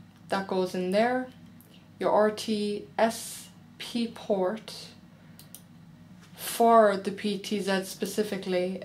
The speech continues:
is going to be on customized five five four. The H T T port for the P T Z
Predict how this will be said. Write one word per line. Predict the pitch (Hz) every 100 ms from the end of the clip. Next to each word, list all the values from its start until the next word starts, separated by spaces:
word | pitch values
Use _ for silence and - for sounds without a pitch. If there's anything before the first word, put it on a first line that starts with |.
| -
is | 185 185
going | 196 196 185
to | -
be | 196 190
on | 185 190 190
customized | - 214 - 196 165 170 - - - - - - - - - - - -
five | - - 196 190
five | 185 180
four. | - 226 185 - - - - - - - - - - - - - - - - - - - - - - - - - - - - - - - - - - - - - - - - - - - - - - - -
The | 208 190
H | 233 226 -
T | - 220
T | 214 214 202
port | - 214 214 233 - - -
for | - -
the | 190
P | - 220
T | 202 208
Z | 185 185